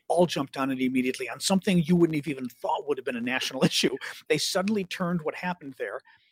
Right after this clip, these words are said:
into Democrats and Green New Deal and energy and wind is bad. And Fox News, four different shows on Fox News are saying this, right? Dan Crenshaw, that asshole, saying it. The governor of Texas, there's this wonderful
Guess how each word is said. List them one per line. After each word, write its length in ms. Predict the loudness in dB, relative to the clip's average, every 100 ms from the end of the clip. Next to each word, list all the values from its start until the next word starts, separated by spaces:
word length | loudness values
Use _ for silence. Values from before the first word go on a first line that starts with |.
| _
into 480 | -2 -2 0 0 -2 -6 -20 -6
Democrats 420 | -2 -2 -4 -10
and 160 | -14 -8
Green 180 | -4 -2
New 100 | -4
Deal 420 | -2 0 0 0
and 260 | -2 -8 -12 -16 -4
energy 360 | 0 2 2 2
and 160 | 2
wind 180 | 0 0
is 140 | 0 0
bad. 400 | 0 0 -4 -8 -14 -6 -2
And 180 | -2
Fox 320 | -2 -2 -2 -2
News, 240 | 0 0
four 280 | -2 0 2
different 320 | 0 0 0
shows 260 | 2 0 0
on 100 | 0
Fox 240 | 0 0
News 200 | 2 4
are 80 | 4
saying 380 | 2 2 2 2
this, 260 | 2 2 0
right? 180 | -2 -4 -6
Dan 220 | -2 -2
Crenshaw, 500 | -2 -2 -2 -2 0 2
that 140 | 0 -2
asshole, 340 | -6 -4 -4 -4
saying 320 | -2 -2 -2
it. 80 | -6 -10 -8
The 60 | -4
governor 380 | 0 0 2 2
of 100 | 2
Texas, 420 | 0 0 0 0
there's 160 | 2 0
this 120 | -4
wonderful 560 | -2 0 2 2 0